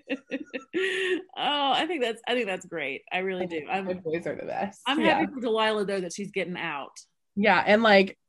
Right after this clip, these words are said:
Speaker 2: my mom does things with her that are different than what I do. Like, she allows her to have dress-up clothes, which, don't come for me, y'all, but, like, I don't like <laughs> dress-up clothes. Like, I don't let those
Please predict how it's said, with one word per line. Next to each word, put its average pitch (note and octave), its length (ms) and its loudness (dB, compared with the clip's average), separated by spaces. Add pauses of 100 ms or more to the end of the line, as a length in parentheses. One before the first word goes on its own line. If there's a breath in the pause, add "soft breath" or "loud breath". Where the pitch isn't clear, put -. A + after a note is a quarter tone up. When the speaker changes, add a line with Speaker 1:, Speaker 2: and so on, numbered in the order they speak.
(100)
Speaker 2:
my C4+ 200 4
mom G4+ 280 8
does A3+ 380 4
things G3+ 300 4
with F#3+ 160 0
her E3+ 180 0
that F3 120 0
are E3+ 300 -2 (300)
different G3 340 0
than D#3+ 140 -4
what D#3 140 0
I D3+ 140 2
do. C3 260 -8
Like, D#3+ 260 0
she G3+ 300 2
allows E3+ 420 4
her E3+ 120 2
to F3 80 0
have F3 220 0
dress-up F#3 420 0
clothes, E3 380 -2
which, F#3+ 360 0 (720 soft breath)
don't G#4 280 6
come D#4 200 8
for D#4 120 8
me, A3+ 180 4
y'all, G3 240 8
but, F#3+ 200 6
like, G#3 320 8
I - 120 -8
don't F#4+ 200 4
like G3+ 260 6
<laughs> - 0 -
dress-up F4 500 2
clothes. D4+ 500 4 (180)
Like, E4+ 240 6
I B3 120 6
don't D#4+ 320 0
let G#3+ 240 2
those A3+ 260 2